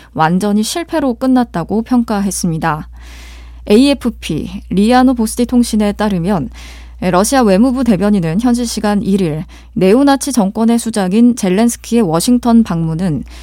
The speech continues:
키이우 정권의 완전한 정치적, 외교적 실패라고 말했습니다.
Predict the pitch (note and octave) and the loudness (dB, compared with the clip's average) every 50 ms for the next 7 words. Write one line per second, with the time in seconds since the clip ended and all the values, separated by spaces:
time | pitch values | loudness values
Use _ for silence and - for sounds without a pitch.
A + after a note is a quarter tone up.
0 | - - - - - - D#4+ D#4 D#4+ D#4+ D#4 D4+ - G#3+ G3 G3 - G#3 G3+ F#3 | -20 -20 -16 -12 -8 -6 -4 -2 -2 -2 -2 0 0 0 0 0 0 -2 -2 -2
1 | E3+ D#3+ E3+ A3+ - - E3 E3 E3+ F#3 G3 G#3+ G#3 G#3 A3 A#3 B3 A#3 A3 - | -2 -2 -4 -6 -6 -4 -2 -2 0 0 0 0 0 2 2 4 2 2 0 -2
2 | - F#3+ F#3 G3+ A3+ - B3+ A3+ F3 C3+ - _ _ - D#3 F3 F3+ F#3 - A#3 | -2 -2 0 0 0 0 0 0 -2 -2 -4 _ _ -2 0 0 0 0 0 0
3 | A3+ G#3 - B3 B3 - - - D#4 D#4 - - D4 B3+ G#3 E3 D3+ - F3 F3+ | 0 0 0 -2 -6 -6 -8 -10 -10 -8 -6 -4 -2 -2 -2 -2 -4 -4 -4 -2
4 | G3 G#3 G#3+ G#3+ E3 D3+ E3+ E3 - - - F3 - - - D#3+ D3 C#3 - | -2 0 0 -2 -2 -4 -6 -6 -6 -6 -6 -6 -4 -2 -2 -2 -2 -4 -6